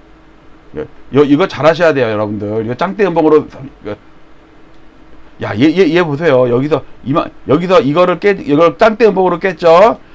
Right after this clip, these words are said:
돌파할 때 짱대 양봉으로 돌파하죠. 깰 때 짱대 양봉으로, 음봉으로 깨죠. 이런다니까. 그러니까 제가 볼 때는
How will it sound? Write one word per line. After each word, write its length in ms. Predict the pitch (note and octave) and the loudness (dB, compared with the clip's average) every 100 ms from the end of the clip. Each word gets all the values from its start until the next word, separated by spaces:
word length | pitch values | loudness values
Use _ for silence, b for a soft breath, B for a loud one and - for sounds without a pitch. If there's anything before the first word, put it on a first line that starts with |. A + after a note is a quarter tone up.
| b - | b -4
돌파할 240 | F3+ G#3 | 2 0
때 100 | F#3+ | 2
짱대 320 | G3+ G3+ G3+ | -2 0 0
양봉으로 440 | D3+ D3 F3+ F3+ D#3+ | 0 0 -2 -2 -2
돌파하죠. 720 | D3+ D#3+ D3 C#3 D3+ G3 A3+ b b | -2 2 0 2 4 4 2 b b
깰 160 | A3 A3 | -2 2
때 100 | A3+ | 0
짱대 320 | G#3 G3+ G3+ | 0 -2 0
양봉으로, 480 | D3 C3+ D#3+ D#3 D3 - C#3 | 0 0 2 2 0 -2 -2
음봉으로 360 | E3+ F#3 D#3 | 0 0 -2
깨죠. 420 | D3 A#2+ A2 E2 - - - _ - _ _ - - - | -2 -2 -4 -8 -12 -20 -20 _ -20 _ _ -20 -20 -12
이런다니까. 680 | - A#3+ A#3+ F#3+ C#3+ D#3+ E3+ _ - - - - - - - - | -6 -2 0 -2 -2 -2 -4 _ -20 -20 -20 -20 -20 -20 -18 -10
그러니까 300 | F3 G#3 - B B | -4 -2 -4 B B
제가 200 | - G3 | -2 0
볼 100 | G3+ | -2
때는 420 | F#3+ A3 G3+ A2 | -2 0 0 -2